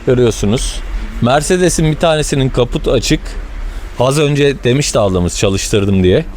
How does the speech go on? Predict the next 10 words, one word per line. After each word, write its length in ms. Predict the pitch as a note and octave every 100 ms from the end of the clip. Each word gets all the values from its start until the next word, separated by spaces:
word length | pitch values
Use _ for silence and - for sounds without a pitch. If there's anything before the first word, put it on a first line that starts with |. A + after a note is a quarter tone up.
| - - - - -
Kaputun 380 | - A2 - C#3+
içini 320 | B2+ - C3+
de 80 | B2+
gösterme 520 | A#2 G#2+ - A2+ A#2
şansımız 580 | A2 A2 G2+ - F#2 E2+
var 220 | G#2 B2+
böyle. 340 | C3 B2 B2 C3 - - - - -
Çok 240 | D#3+ D#3
temiz 320 | C3+ G#2+ F#2
duruyor. 320 | F#2+ F2 F2+